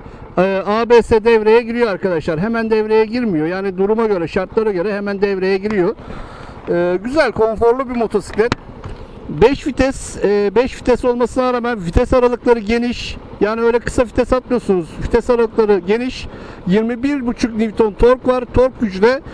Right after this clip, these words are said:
kendini iyi hissettiriyor arkadaşlar. Şimdi kalkalım. Şimdi motor aynı zamanda rodajda olduğu için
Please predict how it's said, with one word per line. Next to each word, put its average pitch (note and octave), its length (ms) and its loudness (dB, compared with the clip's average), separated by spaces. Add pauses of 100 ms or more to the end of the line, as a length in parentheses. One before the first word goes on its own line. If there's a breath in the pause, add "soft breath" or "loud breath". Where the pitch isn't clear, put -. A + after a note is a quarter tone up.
(340 loud breath)
kendini B3+ 460 0 (100)
iyi B3+ 240 0
hissettiriyor B3 560 0
arkadaşlar. F#3+ 460 0
Şimdi A3+ 260 -4
kalkalım. A#3+ 460 2 (1800)
Şimdi G#3+ 160 0
motor B3 380 4 (120)
aynı C4 240 0
zamanda C#4 540 2 (600)
rodajda A#3+ 480 4
olduğu C4 260 0
için C#4+ 320 -2